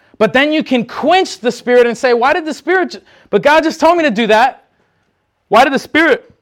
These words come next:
not move?" Because when you did it, then you started thinking about them. But you need to just do it and just say, and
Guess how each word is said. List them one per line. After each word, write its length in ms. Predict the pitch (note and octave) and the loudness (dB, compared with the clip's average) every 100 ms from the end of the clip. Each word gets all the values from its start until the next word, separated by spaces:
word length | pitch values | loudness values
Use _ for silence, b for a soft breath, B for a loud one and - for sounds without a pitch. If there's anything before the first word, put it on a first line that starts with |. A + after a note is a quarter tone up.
| _ _ _ _ _ - | _ _ _ _ _ -4
not 220 | A3 G#3+ | -2 0
move?" 280 | D#4 E4 - _ _ _ _ _ _ _ - | -2 -2 -6 _ _ _ _ _ _ _ -14
Because 400 | D#3+ G3+ E3+ - _ _ _ _ | -8 -8 -8 -14 _ _ _ _
when 160 | D#3+ G3 | -6 -4
you 100 | G3 | -2
did 280 | F3 C#4+ G#3+ | 0 2 2
it, 280 | G3+ - _ - | 0 -6 _ -6
then 180 | G3+ | -4
you 80 | F#3+ | -4
started 320 | - F#3+ E3 | -4 -4 -4
thinking 240 | D#3+ E3+ D#3+ | -8 -14 -12
about 240 | C#3+ C3+ | -12 -12
them. 240 | D3+ B2+ G2+ _ _ _ _ _ _ F#3 E3+ F4 _ _ _ _ _ _ _ _ _ - | -12 -14 -16 _ _ _ _ _ _ _ _ _ _ _ _ _ _ _ _ _ _ -8
But 200 | D#3+ G#3 | -4 0
you 80 | G#3+ | 2
need 160 | G3+ | 0
to 80 | D#3+ | -2
just 240 | E3 B2 | -8 -6
do 180 | - G#3+ | -2 0
it 260 | F#3 - _ - | 0 -4 _ -10
and 80 | |
just 220 | B2+ E3 - | -6 -6 0
say, 300 | F3 E3 - | 0 0 -4
and 260 | D#3 B2 | -10 -10